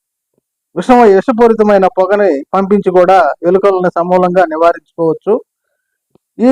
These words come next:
విషపూరితమైన పొగని ప్రయోగించేటప్పుడు ముఖానికి మాస్క్ కానీ ఏదైనా గుడ్డ కానీ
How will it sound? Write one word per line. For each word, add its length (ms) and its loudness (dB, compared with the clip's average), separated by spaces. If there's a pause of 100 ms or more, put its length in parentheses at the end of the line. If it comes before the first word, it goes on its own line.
విషపూరితమైన 880 2 (420)
పొగని 320 2 (180)
ప్రయోగించేటప్పుడు 920 0 (1040)
ముఖానికి 440 0
మాస్క్ 500 0
కానీ 260 0 (800)
ఏదైనా 400 2 (1700)
గుడ్డ 260 2
కానీ 380 2